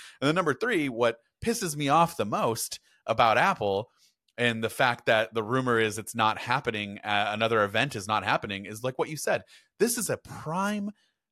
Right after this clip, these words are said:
example, a prime opportunity for Apple to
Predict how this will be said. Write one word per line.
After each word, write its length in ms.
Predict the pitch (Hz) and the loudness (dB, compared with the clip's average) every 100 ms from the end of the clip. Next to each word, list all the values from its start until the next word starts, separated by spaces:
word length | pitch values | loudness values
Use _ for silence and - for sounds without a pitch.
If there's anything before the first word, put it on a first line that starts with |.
| _ | _
example, 640 | 131 127 120 139 110 98 85 | -6 -4 0 0 0 -4 -4
a 100 | 107 | -6
prime 720 | 107 - 131 139 139 135 131 _ - | -8 -6 0 0 0 -4 -10 _ -4
opportunity 880 | 120 117 110 - - 214 139 92 85 _ _ | -2 0 -4 -8 -6 -4 -4 -8 -14 _ _
for 140 | 127 | 0
Apple 340 | 117 113 110 101 | 2 0 -2 -8
to 400 | - 113 98 | -6 -6 -6